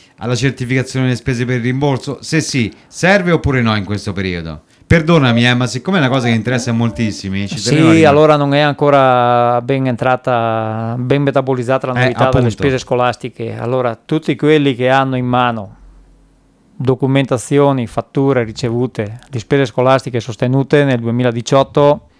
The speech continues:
Speaker 2: se hanno un ise pronto, se se lo fanno fare, possono comunque mand-, inviare la pratica.
Speaker 1: Mm.
Speaker 2: La pratica verrà protocollata.
Speaker 1: Del duemiladiciotto, quindi,
Speaker 2: Sì, sì,
Speaker 1: no
Speaker 2: sì, parliamo,
Speaker 1: duemiladiciannove.
Speaker 2: no, no, no, no.
Speaker 1: Ok, eh, no, per, eh, questo è importante.
Speaker 2: Che hai visto su che? Se è un del duemiladiciannove?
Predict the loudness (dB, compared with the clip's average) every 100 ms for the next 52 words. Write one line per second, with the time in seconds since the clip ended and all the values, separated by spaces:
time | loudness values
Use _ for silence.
0 | _ _ _ _ _ _ _ -4 0 2
1 | 2 2 2 2 2 2 2 2 0 -4
2 | -4 -2 -2 -2 0 0 2 0 2 0
3 | 2 0 0 0 0 0 0 0 0 0
4 | 0 0 0 -2 -4 -6 -8 -10 -10 -12
5 | _ -14 -14 -14 -20 _ _ -4 0 0
6 | -2 -6 -4 -2 -2 -2 -6 -4 0 2
7 | 2 2 0 0 2 2 2 2 2 0
8 | 0 0 0 -2 -6 0 0 2 2 2
9 | 4 4 4 2 4 4 4 4 2 0
10 | 0 -2 -4 -6 -6 -8 -6 -6 -6 -10
11 | -10 -12 -12 -12 -10 -10 -12 -12 -16 -16
12 | _ 0 0 -2 -6 -8 -10 -6 -8 -8
13 | _ _ _ _ _ _ -14 -4 -2 -2
14 | -2 -2 -2 -2 -4 -4 -4 -6